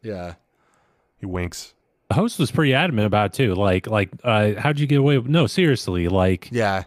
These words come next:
Speaker 3: "How'd you do it?" I mean, like,
Speaker 1: This is
Speaker 3: anyone
Speaker 1: insane.
Speaker 3: could see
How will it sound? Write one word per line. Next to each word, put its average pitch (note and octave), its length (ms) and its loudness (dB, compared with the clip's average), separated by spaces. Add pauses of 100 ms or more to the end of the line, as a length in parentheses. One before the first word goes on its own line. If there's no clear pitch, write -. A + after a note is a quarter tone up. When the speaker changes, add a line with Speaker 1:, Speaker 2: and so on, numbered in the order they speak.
(140)
Speaker 3:
"How'd D#3 260 2
you D3+ 120 2
do A#2+ 300 2
it?" F2 180 -2
I A2 100 0
mean, G#2+ 240 2
like, F#2+ 340 2 (360)
Speaker 1:
This C3 100 -4
is C#3 80 4
Speaker 3:
anyone F#3 400 4
Speaker 1:
insane. G2 220 0
Speaker 3:
could F#2+ 260 -4
see G2 540 2